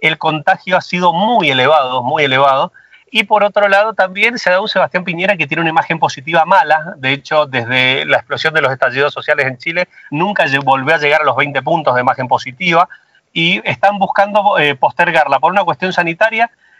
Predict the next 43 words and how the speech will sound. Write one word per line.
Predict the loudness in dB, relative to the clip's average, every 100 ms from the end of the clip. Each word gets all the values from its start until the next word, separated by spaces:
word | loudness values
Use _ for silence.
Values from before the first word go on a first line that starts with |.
| -6
y | -4 -4
por | -2 0 0
otro | -2 0
lado | 4 4 4 0
también, | 0 -2 0 -2 -2 -4
eh, | -4 -4 -4
buscando | -2 0 0 0
un | 0
posi-, | -2 -4 -2
un | 0
reposicionamiento, | 2 2 -2 -4 -2 0 2 2 2 0 0 0
podríamos | 2 2 2 0
decir, | -2 -2 -2
de | 0
la | 0
imagen | 0 -2 -4 -6
de | -2 -2
Sebastián | 0 -2 -2 -4 -6
Piñera. | -6 -2 2 2 0 -6 -10 -20 _
De | -4 -2
todos | 2 2
modos, | 2 2 4
a | 4
la | 4
hora | 4 2
de | 2
desarrollarse | 0 0 0 2 0 0 -4
las | -4
próximas | -6 -6 -2 0
elecciones, | 2 0 0 0 0 -4 _ -14 -4
lo | -2
que | -2
se | 0
tiene | 0
que | 2
definir | 0 0 -2 0
en |
esa | -2 -2
elección | -2 -2 -2
son | -2 -2
cuatro | -2 2 0
variables. | 2 0 0 -2
Una | -2 0 0 0